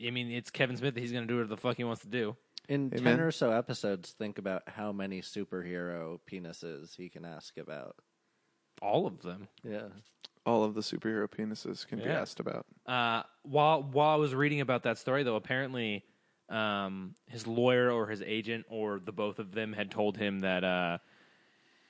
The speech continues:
Speaker 1: whenever he wanted to do a second one, they would just get the rights from Universal 'cause it's his property
Speaker 3: Yeah.
Speaker 1: and everything would be cool, right?
Speaker 3: Mm-hmm.
Speaker 1: And so apparently he was telling this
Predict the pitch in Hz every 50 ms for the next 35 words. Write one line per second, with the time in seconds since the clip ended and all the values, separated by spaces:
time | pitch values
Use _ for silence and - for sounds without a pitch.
0 | _ _ - 139 127 127 123 131 139 135 131 135 131 143 135 131 131 123 120 123
1 | 120 120 120 120 110 107 _ - - 117 107 98 120 117 117 113 113 113 110 110
2 | 110 101 - - _ 120 123 - - 135 110 101 117 90 104 104 101 101 107 110
3 | 127 - _ _ _ _ _ _ _ _ _ _ _ - 110 107 104 101 101 101
4 | 104 98 113 107 - 113 110 107 107 104 107 107 - - 117 113 110 107 104 101
5 | 95 101 98 - - 107 117 - _ _ _ _ _ _ _ _ _ _ _ _
6 | - 123 104 98 92 104 101 95 - - 113 101 92 101 95 95 101 117 - _
7 | 120 117 110 104 101 104 107 _ 110 110 104 95 101 98 101 101 90 101 - 131
8 | 110 - - _ _ _ _ _ _ _ _ _ _ _ - 95 95 104 - -
9 | _ _ _ _ - 123 117 117 113 113 107 - 120 104 101 98 113 107 107 104
10 | 101 101 98 95 92 80 - 113 104 104 - - 113 107 104 101 98 - - -
11 | - -